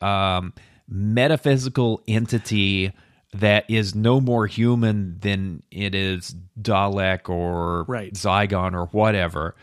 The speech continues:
Speaker 1: Um, but he is, but he's going to be an, uh, uh, he's going to be an image of white supremacy.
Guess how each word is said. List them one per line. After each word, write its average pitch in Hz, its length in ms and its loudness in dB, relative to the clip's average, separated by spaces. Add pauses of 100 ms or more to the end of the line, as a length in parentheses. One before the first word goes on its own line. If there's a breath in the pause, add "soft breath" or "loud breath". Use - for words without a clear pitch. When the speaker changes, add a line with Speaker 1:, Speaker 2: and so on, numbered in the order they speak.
(400 soft breath)
Speaker 1:
Um, 92 680 -2 (100)
but 101 320 2
he 104 320 0
is, 95 460 -2 (800)
but 117 160 4
he's 110 160 0
going 120 180 2
to 110 60 0
be 110 160 4
an, 101 100 2
uh, 107 160 2
uh, 113 340 2
he's 120 280 2
going 143 160 2
to 143 40 2
be 123 140 2
an 113 60 2
image 110 240 2
of 92 100 0
white 101 220 2
supremacy. - 580 -4